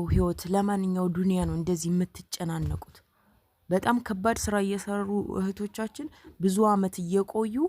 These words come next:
ኢትዮጵያ ከመጡ በኋላ መውለድ አቅቷቸው ስንት የሚንከራተቱ ሴቶች አሉ። ወላሂ ማቃቸው ስንት የሚንከራተቱ፣ በጣም ነው የማዝነው። ግን መጀመሪያ ራሳቸውን ጠብቀው ቢሆን ኖሮ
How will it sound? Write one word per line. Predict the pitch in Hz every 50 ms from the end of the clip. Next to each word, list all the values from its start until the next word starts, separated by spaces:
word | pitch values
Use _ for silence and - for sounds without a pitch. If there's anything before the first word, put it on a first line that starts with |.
| - _ -
ኢትዮጵያ | - - 196 185 - 180 185
ከመጡ | - - 185 185 185 190 - - -
በኋላ | 180 196 196 202 214 220 233 262 302 330 - - - - _
መውለድ | 180 196 208 220 214 214 202 185
አቅቷቸው | 190 190 - 208 - - 226 220 - 240 220
ስንት | - 269 277 277 - -
የሚንከራተቱ | 233 226 214 208 196 180 190 185 180 185 185 - 185 180 - 175
ሴቶች | - - 180 175 - 170 - - -
አሉ። | 160 151 151 151 156
ወላሂ | 165 170 180 190 196 190 190 190
ማቃቸው | 185 190 196 196 - - 196 185 - - 185
ስንት | 180 - 240 247 247 -
የሚንከራተቱ፣ | 226 214 208 202 190 185 175 175 165 165 165 - - 160 151 - 156 - - - - _ _ _ _ _ _ _ _ -
በጣም | 185 208 208 - 226 220 208
ነው | 190 185
የማዝነው። | 180 180 180 180 180 180 170 151 160 156 156 147 143 - _ - - - - - _ -
ግን | 170 240 262 262
መጀመሪያ | 226 220 196 196 233 240 233 233 226 220 208 190 180 170
ራሳቸውን | 165 175 185 - 185 180 - - 190 190 190 190
ጠብቀው | - - 175 160 156 160 - - 180 170
ቢሆን | 156 160 180 175 185 185 185 180
ኖሮ | 180 185 190 196